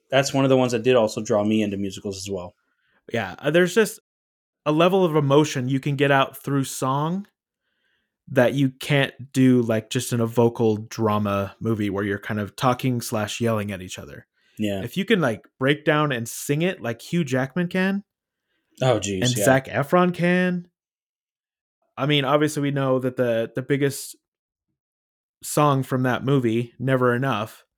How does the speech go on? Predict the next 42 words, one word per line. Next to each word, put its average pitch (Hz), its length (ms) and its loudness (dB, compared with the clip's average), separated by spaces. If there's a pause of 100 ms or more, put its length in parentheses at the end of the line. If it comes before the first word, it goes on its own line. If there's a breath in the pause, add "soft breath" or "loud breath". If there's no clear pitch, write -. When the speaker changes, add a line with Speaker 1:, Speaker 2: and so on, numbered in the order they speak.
(560)
Speaker 1:
Right. 110 440 4
Speaker 2:
was 139 280 2
not 127 340 2
Rebecca 127 360 -2
Ferguson. 139 560 -4 (380)
Speaker 1:
No. 101 600 -6 (400 loud breath)
I 170 80 0
know, 269 220 2
and 175 160 -2
the 175 200 -6
funny 262 220 -2
thing, 220 180 -4
I 160 80 2
didn't 196 240 -2
know 151 160 0
that. 85 300 -8 (560)
I 139 40 -2
didn't, 151 220 -6
I 131 40 -12
didn't 151 180 -4
know 143 120 -2
that 147 120 -4
until 135 180 -6
later. 117 420 -6 (560)
Speaker 2:
Yeah, 113 260 -2 (180)
uh, 131 260 -2
I 151 120 -4
found 165 240 0
that 147 100 2
out 147 340 -2
watching, 135 440 -4
uh, 117 420 -4 (540 soft breath)
A 139 120 4
G 131 160 -2
T, 127 320 -8 (100)
America's 127 300 -6
Got 131 220 -2
Speaker 1:
Yeah, 139 100 4
oh, 180 140 2
Speaker 2:
Talent. 160 60 4
Speaker 1:
yeah, 190 140 2
yeah. 139 220 2